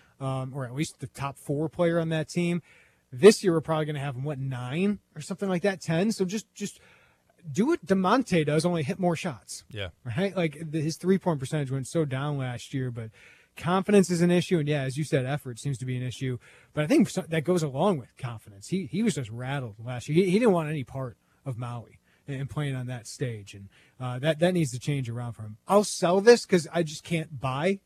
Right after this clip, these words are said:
Speaker 2: Yeah, that's the
Speaker 1: consistency
Speaker 2: point,
Speaker 1: out of
Speaker 2: right?
Speaker 1: Kipper, but I hope, like you, I, I, I, I really like him as a person, and, and boy, he's got a skill set that they could really use when he's on, when he's confident, when he's locked in. But I'll sell. All right, Alan Griffin, breakout season,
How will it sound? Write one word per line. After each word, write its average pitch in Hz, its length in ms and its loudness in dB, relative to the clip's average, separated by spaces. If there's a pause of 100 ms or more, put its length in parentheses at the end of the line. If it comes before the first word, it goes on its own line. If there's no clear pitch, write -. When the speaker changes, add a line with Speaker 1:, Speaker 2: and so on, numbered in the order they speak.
Speaker 2:
Yeah, 101 140 -10
that's - 0 -
the - 0 -
Speaker 1:
consistency 165 500 2
Speaker 2:
point, 202 100 4
Speaker 1:
out 190 120 4
of 196 60 0
Speaker 2:
right? 202 60 -6
Speaker 1:
Kipper, 208 320 2 (500)
but 165 260 4
I 160 140 2
hope, 165 320 0
like 147 200 -2
you, 120 340 0
I, 143 100 -2
I, 147 340 -2
I, 135 260 -8
I 147 40 0
really 156 400 6
like 135 380 -6
him 170 320 -2
as 131 100 -2
a 117 60 -8
person, 151 540 0
and, 120 160 -2 (300)
and 147 140 -4
boy, 165 240 8
he's 151 140 2
got 165 180 4
a 147 40 0
skill 165 320 -2
set 139 260 -2
that 135 120 -6
they 151 120 2
could 131 160 -6
really 143 220 4
use 143 280 0
when 139 340 -4
he's 127 260 -4
on, 139 340 -6
when 135 180 -4
he's 139 160 -4
confident, 139 480 -6
when 131 140 -6
he's 123 160 -6
locked 123 300 -10
in. 117 220 -6 (460)
But 135 120 -4
I'll 135 160 -4
sell. 113 400 -8 (360)
All 147 60 -4
right, 143 120 -4 (140)
Alan 208 320 6
Griffin, 151 540 4 (180)
breakout 160 560 4
season, 107 460 -2